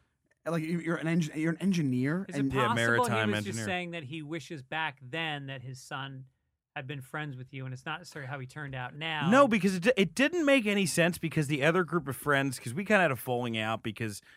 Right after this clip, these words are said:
Speaker 3: this kid had a party and he invited one group of friends and he didn't invite the other group, which I was part of the other group. And we were more of, like, the drug guys, you know, and
Speaker 1: Yeah.
Speaker 3: the artsy guys. And we're like, "Fuck you." And he invited all the preppy kids.
Speaker 2: Yeah.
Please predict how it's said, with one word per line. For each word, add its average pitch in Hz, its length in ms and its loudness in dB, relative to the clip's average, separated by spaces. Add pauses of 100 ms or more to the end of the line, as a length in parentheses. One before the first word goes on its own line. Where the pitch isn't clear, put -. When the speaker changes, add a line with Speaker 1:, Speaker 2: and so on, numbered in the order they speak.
(100)
Speaker 3:
this 120 140 -4
kid 135 160 0
had 120 80 2
a 110 60 2
party 110 520 2
and 107 80 0
he 107 80 2
invited 107 380 0
one 104 180 -4
group 104 240 -6
of 101 80 -10
friends 110 380 -2
and 104 40 -4
he 104 60 -4
didn't 107 180 2
invite 104 200 -2
the 101 120 -6
other 110 140 -2
group, 104 380 -2
which 98 140 -6
I 110 100 0
was 104 80 -2
part 107 180 -2
of 101 40 -2
the 101 40 2
other 104 120 -2
group. 101 220 -6 (220)
And 143 80 -2
we 160 60 6
were 165 60 8
more 147 180 4
of, 120 80 0
like, 117 160 -4
the 110 80 -4
drug 104 340 -2
guys, 101 560 -2 (320)
you 120 80 -2
know, 117 120 6
and 110 100 4
Speaker 1:
Yeah. 107 60 2
Speaker 3:
the 104 60 2
artsy 113 320 2
guys. 107 280 2
And 113 60 -4
we're 110 80 0
like, 107 100 -6
"Fuck - 320 -2
you." 147 320 2
And 113 100 0
he 123 100 -2
invited 110 280 2
all 107 100 2
the 98 80 -4
preppy 113 400 0
kids. 90 500 -8
Speaker 2:
Yeah. 135 180 -12